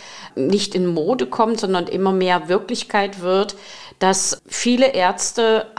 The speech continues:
Heilpraktiker und viele Menschen, die sich damit beschäftigen, wirklich aus verschiedensten Perspektiven auf eine und dieselbe Krankheit schauen und eben nicht nur die Symptome wegoperieren, sondern eben auch dahinter schauen und sich überlegen,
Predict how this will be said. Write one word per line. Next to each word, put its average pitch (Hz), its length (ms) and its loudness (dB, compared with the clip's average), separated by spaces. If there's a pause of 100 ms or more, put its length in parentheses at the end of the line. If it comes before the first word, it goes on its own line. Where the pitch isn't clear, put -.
Heilpraktiker 202 1120 0 (160)
und - 320 -8
viele 247 320 0
Menschen, 214 580 -2
die 185 120 -2
sich 196 240 -4
damit 185 300 -2
beschäftigen, 180 600 -4 (440)
wirklich 185 600 0
aus - 200 -4
verschiedensten 220 640 -4
Perspektiven 208 1040 -2 (380)
auf 190 420 2
eine 185 200 2
und 208 60 2
dieselbe 185 380 0
Krankheit 190 500 -2
schauen 190 280 -2
und - 160 -4
eben 185 280 0
nicht 202 380 -2
nur 202 160 2
die 196 100 2
Symptome 190 680 0
wegoperieren, 180 840 -2 (220)
sondern 185 400 0
eben 185 380 0
auch 175 220 -2
dahinter 214 480 -4
schauen 151 400 -4
und 165 220 -4
sich - 280 -8
überlegen, 180 640 -4